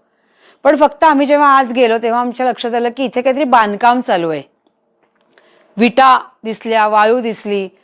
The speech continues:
बरंच माती वगैरे तिथे, अ, होती पडलेली. आणि थोडंसं पुढे गेल्यावरती असं लक्षात आलं की तिथे आनंदनाथ महाराजांच्या समाधीचं जीर्णोद्धाराचं काम चालू आहे. त्याला अशी गंमत होती की आनंदनाथ महाराजांनी त्यांच्या समाधीचं दर्शन घेण्यासाठी बोलवलेलं आहे,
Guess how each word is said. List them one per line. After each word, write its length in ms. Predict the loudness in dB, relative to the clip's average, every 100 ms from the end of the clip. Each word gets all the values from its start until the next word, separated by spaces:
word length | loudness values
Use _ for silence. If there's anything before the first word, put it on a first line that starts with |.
| _ _ -4
बरंच 280 | -2 0
माती 340 | 2 0 0 -2
वगैरे 240 | 0 0
तिथे, 440 | -4 -6 -4 -4 -4
अ, 140 | -4
होती 420 | -2 -2 -2 -4
पडलेली. 600 | -2 -2 0 -2 -2 -6 -8 _ _ _ -6
आणि 140 | -2 2
थोडंसं 300 | 4 4 0
पुढे 280 | 0 2 2
गेल्यावरती 420 | 2 2 2 0
असं 220 | 0 0
लक्षात 320 | -4 -2 -2
आलं 160 | 0 0
की 140 | -2
तिथे 200 | -4 0
आनंदनाथ 500 | 0 0 -2 -2 -2 -4
महाराजांच्या 540 | 0 2 2 -2 -2 -2
समाधीचं 520 | 0 0 0 0 -2
जीर्णोद्धाराचं 800 | 0 0 0 0 2 0 -2 -2
काम 280 | -2 -2
चालू 300 | -2 -4 -4
आहे. 100 | -8 -12 _ _ _ _ _ _ _ _ _ -2
त्याला 160 | 4 4
अशी 180 | 2
गंमत 300 | 0 2 2 2
होती 200 | 0 -2
की 100 | 2
आनंदनाथ 560 | 2 2 0 0 0
महाराजांनी 480 | 0 2 2 0 -2
त्यांच्या 420 | -2 -2 0 0
समाधीचं 500 | 2 2 2 2 0
दर्शन 380 | 0 0 0 -2
घेण्यासाठी 480 | 0 0 0 0 0
बोलवलेलं 520 | 2 4 4 4 4
आहे, 440 | 2 2 -2 -4